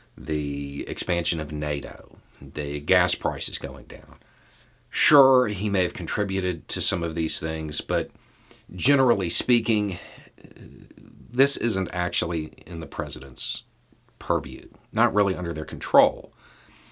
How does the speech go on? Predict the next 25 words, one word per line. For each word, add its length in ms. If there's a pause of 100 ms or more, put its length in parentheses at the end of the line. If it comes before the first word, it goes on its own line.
(560)
However, 640
that's 240
not 320
normally 360
the 100
way 160
the 100
American 340
people 320
see 180
it. 300 (1040)
So 400
he's 340
gonna 160
get 160
credit 360
for 140
this 160
stuff, 580 (280)
even 440
if 640 (460)
it 140
wasn't 400
him, 480 (240)
or 400